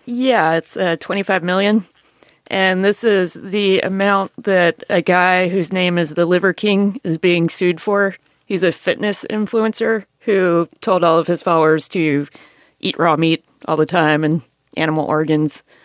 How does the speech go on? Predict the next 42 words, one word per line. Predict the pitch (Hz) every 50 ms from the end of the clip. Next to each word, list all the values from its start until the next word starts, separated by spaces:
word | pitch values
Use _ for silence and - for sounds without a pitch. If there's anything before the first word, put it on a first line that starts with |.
| - _ _ _ _ _
Um, | - 170 160 156 147 143 151 - -
and | 180 170 180
one | 185 185
of | 180 160
his | 180 175 -
followers | - 180 170 165 165 165 160 156 156 147 - - - - _
realized | - - 175 180 170 156 151 156 160 151 -
that, | - 165 156 147 - _ _ - _ -
uh, | 170 160 156 151 139 139 139 135 - - - - - _ _ _ _ _ _ -
this | 175 170 156 -
might | 180 175 160 156 -
constitute | 160 165 156 151 - - 160 - - 170 151 147 - _
deceptive | - 156 151 - 160 147 - - - 135
marketing | 151 147 147 151 156 175 170 165 160 165 156
for | - -
what | 151 147 147 -
the | 151
guy | 151 147 143 139
was | 139 139 -
saying | - - - 170 156 143 139 143 151 156 156
that | 151 -
this | - 156 139 - 139
would | 139 127
do | - 143 151 151
for | - -
you. | 190 196 190 196 185 - - - - - - _ -
And | 175 190 233
then | 247
he | 285 269
confessed | - 262 220 190 220 214 190 - -
on | 190 185 180 175
YouTube | 180 202 196 - - 196 175 147 139
that | 160 156
he | - 185 180
was | 170 151 -
taking | - 180 165 - 170 160
eleven | 151 156 160 160 156 156 151
thousand | 170 175 156 143 151 156
dollars | 156 156 151 151 156 156 143 -
worth | 160 160 156 -
of | 160 151 139
steroids | 131 - - - 170 151 151 160 170 175 175 170 - - -